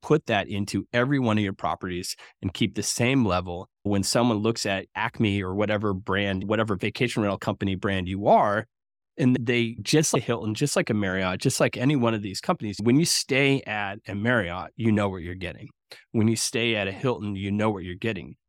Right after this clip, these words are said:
And I know so many people say they're using their rewards points for, for whatever reason. "This is the only place I'll stay."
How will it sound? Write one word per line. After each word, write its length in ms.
And 280
I 140
know 140
so 200
many 120
people 300
say 180
they're 100
using 300
their 100
rewards 480
points 280
for, 60
for 140
whatever 280
reason. 280
"This 160
is 80
the 180
only 260
place 280
I'll 80
stay." 380